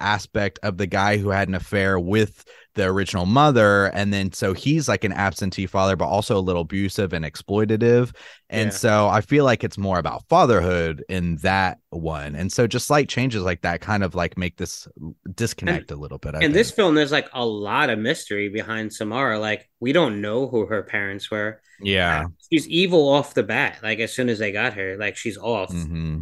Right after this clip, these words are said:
Speaker 2: And as soon
Speaker 1: Yeah.
Speaker 2: as they get her home, you know, she's fucking with their minds. Um, you touched on the relationship between Rachel and Noah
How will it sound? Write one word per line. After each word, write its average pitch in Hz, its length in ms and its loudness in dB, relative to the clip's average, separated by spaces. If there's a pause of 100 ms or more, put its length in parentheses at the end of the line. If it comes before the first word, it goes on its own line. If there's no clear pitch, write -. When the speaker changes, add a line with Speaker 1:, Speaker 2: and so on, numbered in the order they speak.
(120)
Speaker 2:
And 120 120 2
as 120 100 0
soon 147 200 4
Speaker 1:
Yeah. - 20 6
Speaker 2:
as 123 80 4
they 123 100 4
get 127 220 2
her 113 160 2
home, 104 380 -6 (360)
you 120 140 0
know, 107 160 -2
she's 113 260 -4
fucking 113 380 -2
with 107 140 -4
their 107 140 2
minds. 113 680 0
Um, 120 340 0 (320)
you 185 160 4
touched - 480 0
on 156 540 4
the 143 140 6
relationship 147 640 2
between 131 340 -4
Rachel 131 360 0
and 120 100 0
Noah 131 440 -2